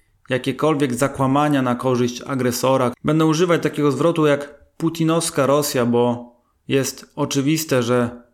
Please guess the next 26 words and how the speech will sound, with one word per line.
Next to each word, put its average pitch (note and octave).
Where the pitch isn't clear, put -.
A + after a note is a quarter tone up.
propaganda C3+
Putina C3
całkowicie C#3+
zdominowała A#2+
rosyjskie A#2+
społeczeństwo B2
i A#2+
jestem B2+
osobiście C#3+
przekonany, C#3
że B2
miało C#3
to C3
kluczowe B2+
znaczenie B2
do A#2+
wybuchu C3
wojny A#2+
na A#2
Ukrainie, C#3
która, B2
należy B2+
pamiętać, B2+
zaczęła B2+
się B2
nie E3